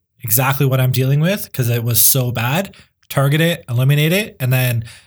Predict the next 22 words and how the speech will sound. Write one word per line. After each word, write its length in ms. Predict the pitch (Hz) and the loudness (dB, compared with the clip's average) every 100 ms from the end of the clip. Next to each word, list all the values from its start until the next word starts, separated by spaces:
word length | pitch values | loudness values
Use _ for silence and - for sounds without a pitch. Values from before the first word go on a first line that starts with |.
| _ - | _ -6
my 160 | 123 | -4
grass 400 | 117 131 127 - | 0 0 0 0
is 260 | 123 113 - | 0 2 2
full 300 | - 135 127 | 2 0 0
enough, 200 | 123 120 | -2 -2
thick 200 | - 120 | -2 -2
enough. 220 | 127 123 | -2 0
I 60 | - | -2
do 160 | 120 127 | 0 0
the 100 | 123 | 0
regular 360 | 127 127 123 | -2 0 0
maintenance 460 | 120 127 143 160 - | -2 -2 -2 0 0
that 280 | 120 113 - - _ - | 0 -2 -8 -20 _ -10
it 180 | 117 - | -4 0
shouldn't 400 | - 165 196 - | 2 0 -2 -4
be 120 | 135 | -2
an 80 | 120 | 0
issue 400 | 117 131 127 143 - _ _ _ | 0 0 0 -2 -6 _ _ _
going 220 | - 117 117 | -4 -2 -2
forward. 440 | - 110 131 160 | -2 -2 -2 -2
But, 280 | 113 104 110 | -4 -4 -6
um, 260 | 104 101 | -6 -8